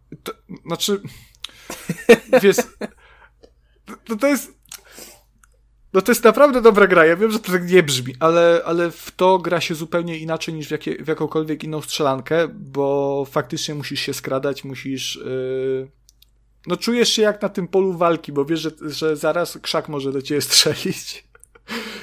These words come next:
i zginiesz, nie? I tyle. To nie jest tak, że tam jest jakiś margines błędu, musisz, musisz myśleć cały czas o tym, co robisz, przez to też ta gra jest na dłuższą metę męcząca, jeżeli nie jesteś stuprocentowo na, na niej skupiony.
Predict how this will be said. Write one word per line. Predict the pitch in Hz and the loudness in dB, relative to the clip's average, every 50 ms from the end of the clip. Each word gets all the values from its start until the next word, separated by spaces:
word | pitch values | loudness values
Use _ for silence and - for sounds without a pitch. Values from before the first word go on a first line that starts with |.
| - - _ - | -18 -14 _ -8
i | 175 | -6
zginiesz, | 151 165 156 165 180 165 143 135 131 123 - - | -6 -4 -2 -2 -2 0 2 2 0 0 0 -2
nie? | 127 135 147 160 156 | 0 2 2 4 2
I | 147 143 | 2 -2
tyle. | 135 - 160 135 131 120 117 | 0 0 0 2 2 0 -2
To | 123 135 143 | -2 -4 -2
nie | 147 156 | 0 0
jest | 147 147 139 - | 0 -2 -2 -2
tak, | 143 143 139 131 | -2 -2 -2 0
że | 139 147 139 135 | 2 0 0 0
tam | 135 143 139 143 | -2 -4 -4 -4
jest | 139 131 139 | -4 -4 -4
jakiś | 135 - - 139 135 | -6 -6 -8 -10 -6
margines | 139 135 135 131 139 135 135 127 131 | -4 -4 -4 -4 -6 -8 -8 -8 -6
błędu, | 135 143 151 160 147 143 135 | -4 -4 -4 -2 -4 -6 -6
musisz, | 135 127 123 - - 127 - - - _ _ | -6 -8 -8 -8 -6 -8 -8 -10 -10 _ _
musisz | 151 147 127 - 147 135 - - - - - _ _ | -12 -12 -10 -10 -8 -6 -4 -4 -6 -6 -8 _ _
myśleć | 147 151 160 151 - - 143 131 131 | -8 -6 -4 -4 -2 -4 -4 -6 -4
cały | - - 135 135 131 | -6 -4 -4 -4 -4
czas | - 139 123 | -4 -6 -8
o | 80 | -8
tym, | - - 139 127 | -8 -10 -10 -8
co | - 143 | -8 -8
robisz, | 127 120 117 - 156 156 | -8 -6 -8 -8 -12 -8
przez | - - 143 - | -6 -6 -6 -6
to | - | -6
też | - - 143 - | -6 -6 -4 -4
ta | - 143 | -6 -6
gra | 139 143 143 | -4 -2 -2
jest | 147 135 - - _ _ - | -2 -4 -4 -10 _ _ -10
na | 160 147 | -10 -10
dłuższą | 147 151 147 - - 156 | -8 -10 -10 -8 -8 -6
metę | 151 156 139 - - | -6 -8 -8 -8 -8
męcząca, | 147 147 143 131 - 151 147 131 - 139 | -8 -8 -10 -6 -6 -6 -6 -6 -6 -6
jeżeli | 147 131 117 143 147 143 139 | -6 -4 -6 -8 -8 -8 -10
nie | 139 143 | -10 -8
jesteś | 147 147 - - - - - - - - - - - - _ | -8 -8 -8 -8 -8 -8 -8 -10 -12 -18 -20 -20 -20 -20 _
stuprocentowo | - - - 160 151 - 151 143 - - 143 131 143 147 135 143 143 | -20 -8 -8 -6 -4 -2 -2 -2 -2 -2 -4 -2 -2 -2 -2 -2 -4
na, | 143 135 123 - | -4 -6 -8 -8
na | - 143 139 | -10 -10 -8
niej | 139 135 127 | -8 -10 -12
skupiony. | - - - 135 - 131 123 123 131 147 180 | -12 -12 -10 -8 -6 -6 -4 -4 -6 -6 -8